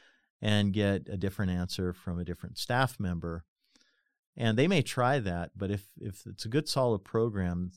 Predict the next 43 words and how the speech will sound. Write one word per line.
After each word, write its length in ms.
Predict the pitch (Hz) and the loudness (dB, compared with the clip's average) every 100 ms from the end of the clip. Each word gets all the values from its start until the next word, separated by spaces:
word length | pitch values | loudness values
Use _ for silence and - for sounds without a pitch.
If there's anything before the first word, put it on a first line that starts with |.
| - | -14
they're 300 | 107 127 123 | -12 -6 -2
gonna 180 | 165 | -2
get 140 | 127 104 | 0 -2
a 60 | |
consistent 600 | 95 95 90 107 92 90 | -2 -6 -4 -4 -4 -4
answer 540 | 90 90 90 - - 92 _ _ _ _ _ _ _ - - | -2 -2 -4 -8 -10 -12 _ _ _ _ _ _ _ -20 -6
from, 460 | 104 92 90 90 101 | 0 2 2 -2 -2
and 160 | 95 | -2
response 480 | 87 - 104 92 87 | -2 -2 0 0 -2
from 220 | - 90 | -6 -4
all 160 | 87 90 | -2 -4
these 200 | 85 82 | -4 -10
staff 400 | - 98 90 - | -8 -6 -6 -6
members. 420 | 85 80 - - - _ _ _ _ _ _ _ _ _ | -10 -8 -10 -14 -18 _ _ _ _ _ _ _ _ _
And 220 | 123 113 | 2 2
so 460 | - - 135 131 123 | 2 2 6 6 6
there 180 | 123 131 | 4 4
was 160 | 135 | 4
no 140 | 147 220 | 4 2
really, 340 | 294 185 143 | 2 2 0
no 300 | 80 110 131 | -2 -2 0
place 360 | 196 - 196 175 | 0 0 0 0
for 180 | - 123 | 0 0
him 160 | 131 | 2
to 80 | 113 | 2
go. 200 | 117 123 | 2 4
Now, 340 | 107 113 - - | 4 2 0 -8
remember 680 | - 123 120 147 202 139 110 | 0 2 4 4 4 6 6
that 180 | 104 104 | 6 2
in 180 | 120 143 | 2 0
treatment 400 | - 147 120 113 | -2 -2 -2 -2
programs, 680 | 123 107 104 95 95 - - _ _ _ _ _ _ | -2 0 2 2 2 -2 -8 _ _ _ _ _ _
the, 720 | 233 135 113 98 117 110 110 | -16 -12 -10 0 4 6 4
the 160 | 87 104 | 2 -2
therapists 560 | 95 143 156 151 120 - | 0 2 2 2 -2 -2
have 300 | 123 110 98 | 0 0 0
a 40 | |
lot 520 | 85 87 95 101 - | -2 -2 2 0 0
of 180 | 107 82 | -6 -8
leverage. 540 | 87 90 87 80 - | -4 -4 -4 -6 -10
It's 160 | 95 - | -10 -10
built 420 | 90 104 117 117 | 0 4 4 4
in. 320 | 117 101 85 | 0 0 -2